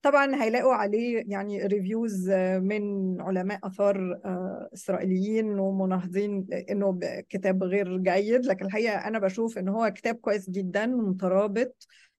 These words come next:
وفيه بحث علمي حقيقي و-، ويعني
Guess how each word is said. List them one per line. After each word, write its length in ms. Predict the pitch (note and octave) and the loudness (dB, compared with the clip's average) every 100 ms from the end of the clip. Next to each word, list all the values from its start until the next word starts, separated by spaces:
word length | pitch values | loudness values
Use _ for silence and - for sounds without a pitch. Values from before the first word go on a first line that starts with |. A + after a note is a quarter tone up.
| _ | _
وفيه 600 | G#3+ G#3+ G#3+ G3 F#3+ D4+ | -4 -2 0 -2 0 2
بحث 320 | B3 A#3 - | 2 0 -2
علمي 360 | G#3+ A3 A#3+ A#3 | -2 0 -2 -4
حقيقي 600 | A#3 E3+ A3+ A3+ A#3+ A#3+ | -4 -2 -2 -2 -2 2
و-، 260 | B3+ A#3+ - | 2 2 0
ويعني 800 | A3 G#3+ G#3 G3+ G3+ G#3 G#3 | -2 0 0 0 0 0 0